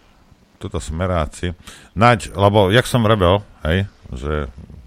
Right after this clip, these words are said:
<laughs> môj starý otec sa určite, určite usmieva v hrobe, že zase budeme mať nemecké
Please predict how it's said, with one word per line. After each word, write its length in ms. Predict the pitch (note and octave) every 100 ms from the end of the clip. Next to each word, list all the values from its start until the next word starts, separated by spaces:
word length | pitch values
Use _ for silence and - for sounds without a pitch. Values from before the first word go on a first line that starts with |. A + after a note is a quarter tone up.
| - -
<laughs> 680 | _ - - - - - A2+
môj 100 | -
starý 320 | - G2+ F#2+
otec 240 | F2+ F#2 -
sa 140 | E2
určite, 420 | - G2+ D#2 D#2 - D#2 E2
určite 320 | D#2 F2 E2+
usmieva 480 | F#2+ - F2 D#2+ C#2+
v 80 |
hrobe, 240 | E2+ D#2 E2
že 240 | D2 D2
zase 240 | C2 F#2 C#2+
budeme 300 | D#2+ D#2 C#2+
mať 40 |
nemecké 360 | D2+ D#2 -